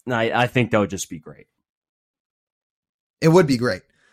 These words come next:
Speaker 2: because, again, there's been times where he's looked like the best arm on the roster. He's just gotta do it a little bit more consistently. And just to clarify, we're not saying Logan's been bad by any means. He's been very good. We just know he can be even better. And if he can do that,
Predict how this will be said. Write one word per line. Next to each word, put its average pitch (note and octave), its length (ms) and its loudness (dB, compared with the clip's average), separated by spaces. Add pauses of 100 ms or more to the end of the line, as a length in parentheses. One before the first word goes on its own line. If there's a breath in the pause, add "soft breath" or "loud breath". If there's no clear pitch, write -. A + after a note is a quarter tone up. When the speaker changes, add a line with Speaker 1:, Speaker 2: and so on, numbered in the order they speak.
(140)
Speaker 2:
because, C#3 220 0
again, D#3 320 2
there's C#3+ 180 -2
been D#3 160 -4
times D3 280 -4
where C#3+ 100 -6
he's C3+ 100 -6
looked C3+ 180 -6
like C#3 200 -2
the B2 60 -6
best B2+ 280 -4
arm C3 200 -4
on B2+ 100 -4
the A#2+ 80 -4
roster. C#3 400 -2
He's G#2 200 -12
just C3 200 -12
gotta B2 160 -6
do C3+ 160 -10
it - 120 -12
a C#3 60 -10
little F3+ 460 -6
bit G3 180 -6
more E3+ 180 2
consistently. - 720 -8 (240 soft breath)
And C#4+ 100 -2
just D#4+ 160 -2
to A3 80 -4
clarify, F3+ 520 0 (500)
we're G3 80 0
not C4 220 2
saying G3+ 240 0
Logan's E3 340 4
been A#2+ 160 -4
bad B2 340 2
by A2 140 -4
any B2+ 180 -2
means. A#2 300 -4
He's B2+ 100 -8
been G#3 220 -2
very E3+ 240 2
good. A#2 360 0 (340)
We D3 80 2
just F3 160 -4
know F#3 160 2
he F3 120 -4
can E3 160 -6
be D3 220 -6
even C#3+ 300 -2
better. B2+ 400 -2 (560)
And A2+ 100 -6
if A2 60 -12
he E3+ 100 -4
can D#3 160 -4
do G#3 160 0
that, A#2 380 0